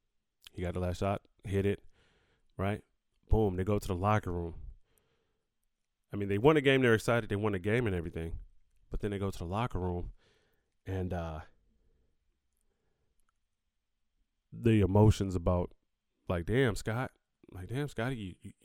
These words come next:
you quit on us." And then when they talked about Cartwright crying, you know, get up, making a speech and crying, like, I'm not, I'm not gonna say crying, like, boo-hooing, but you, yeah, I mean, if, if you've been in locker rooms and played sports and stuff, you, you know, like, 'cause you give it your all and, and, you know,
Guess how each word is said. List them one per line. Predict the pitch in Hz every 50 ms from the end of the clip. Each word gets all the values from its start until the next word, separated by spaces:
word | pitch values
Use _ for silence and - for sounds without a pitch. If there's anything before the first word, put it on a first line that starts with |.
| _ _ _
you | - -
quit | - - - 156 170
on | 156 113 90 78
us." | 76 - -
And | 92 101
then | 107 107
when | 101 104
they | 110 110
talked | 107 - 113 110 104
about | 104 98 -
Cartwright | - 120 127 127 113 123 123 120 -
crying, | - - - 120 123 131 95 -
you | 123
know, | 107 101
get | 98 110 123 123
up, | 120 113
making | 117 123 117 117
a | 110
speech | - - 127 127 120 -
and | 92 -
crying, | - 127 127 139 151 151 147 - - - - _ _ - _ -
like, | 117 113
I'm | 120 135
not, | 156 -
I'm | - 175
not | 175 170
gonna | 156 135
say | 120 - 120 104
crying, | - - - 117 113 104 98
like, | 98 92 87 82
boo-hooing, | 104 104 98 113 117 113 101 95 92
but | 92 - - -
you, | 151 117
yeah, | 151 165 143 98 101 - _ -
I | 156
mean, | 151 135 127 117 - -
if, | - 135 127
if | 120 - 131 110
you've | 123 143 135
been | 127 139 131
in | 127 120
locker | 120 120 120 - 117
rooms | 117 117 120 113 104
and | 107 -
played | - 120 117 113 110 104
sports | - - 113 110 110 107 110 - -
and | 101
stuff, | - - 104 101 98 107
you, | 120 131
you | 131 117 127 120
know, | 113 107
like, | 101 101 101 98 95 - _ - - - - - - - _ _ _ _ _ _ _ _ - -
'cause | - 104
you | 107
give | 104 110 120 117
it | 117 - -
your | 113 95
all | 71 107 110 107 110 110 110 110
and, | 98 107 98 101 95
and, | - 107 104
you | 107 104
know, | 98 95 92 -